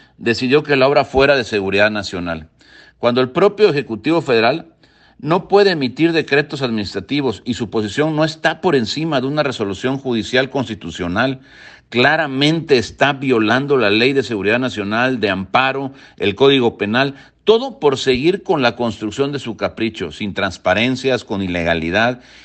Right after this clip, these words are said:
y ahora más con la elevada inversión de cerca de doscientos por ciento de lo presupuestado.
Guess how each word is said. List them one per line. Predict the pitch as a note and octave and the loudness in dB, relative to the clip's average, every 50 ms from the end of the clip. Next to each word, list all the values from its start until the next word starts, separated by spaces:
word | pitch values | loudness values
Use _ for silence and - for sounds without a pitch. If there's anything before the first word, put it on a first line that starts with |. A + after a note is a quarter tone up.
| - _ - | -20 _ -10
y | - G#2 G#2+ A2+ | -4 0 2 4
ahora | A2+ C3 D3+ F3 G3 A3 A3 - - _ _ _ _ _ _ _ | 4 4 2 2 0 -2 -4 -6 -14 _ _ _ _ _ _ _
más | - A#2+ B2 C#3 D#3 G3 G3 - | -8 -2 0 2 2 2 0 -4
con | - - - C#3+ B2+ A2+ | -8 -4 -2 0 2 2
la | A2 | 2
elevada | G#2+ G#2 G#2 G#2 G2+ A2 B2+ C3+ C#3+ D#3 D3 | 2 2 2 0 2 2 2 2 2 0 -2
inversión | C#3 A#2+ A2+ G2 G2+ F#2+ G2 - - C3+ C3+ C#3+ C3+ | -2 -2 -2 -2 -2 -2 -2 -2 -2 -2 -2 -2 -2
de | A2+ G#2+ | -4 -4
cerca | G2+ - B2+ B2+ C3 B2 - C3+ A#2+ | -2 0 0 0 0 -2 -2 -2 0
de | A2 G#2 | 0 0
doscientos | G2 F#2 F#2 F#2 - B2 B2 B2+ C3 B2+ - B2+ A2+ - | 0 0 -4 -6 -4 -4 -2 -2 -2 -2 -4 -6 -8 -6
por | - G2 F#2+ - | -6 -6 -6 -6
ciento | - A#2+ A#2 A#2 A#2 A2+ A#2+ A#2 | -4 -4 -2 -2 -4 -2 -2 -2
de | G2 F#2+ | 0 0
lo | F2+ G2 G#2+ G2+ | 0 0 0 -2
presupuestado. | - G2+ F#2 - F2+ C#2 - D#2+ - - - D2+ D2 C#2 D2 _ | -2 -6 -6 -6 -8 -8 -8 -8 -8 -4 -4 -4 -4 -4 -8 _